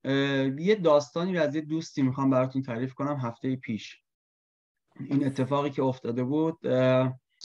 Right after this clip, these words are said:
یه خونه‌ای بود، خونه‌ای که مال، در حقیقت، اه، میراث فرهنگی بود و این خونه باید همه لوله کشیش کاپر می بود و،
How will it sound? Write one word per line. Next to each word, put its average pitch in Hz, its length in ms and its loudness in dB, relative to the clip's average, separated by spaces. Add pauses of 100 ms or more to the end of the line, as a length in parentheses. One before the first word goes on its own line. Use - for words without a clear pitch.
(720)
یه 170 180 2
خونه‌ای 165 440 0
بود، 180 220 -4
خونه‌ای 156 600 0
که 165 340 2
مال، 151 460 0 (640)
در 120 160 2
حقیقت، 123 480 -2
اه، 117 400 -2 (1000)
میراث 135 460 4
فرهنگی 127 640 0
بود 104 240 -8 (1700)
و 135 60 2
این 180 180 4
خونه 180 260 2
باید 175 220 4
همه 160 480 0
لوله 135 280 2
کشیش 135 560 -6
کاپر 147 400 2
می 180 140 4
بود 180 340 -2 (800)
و، 156 360 4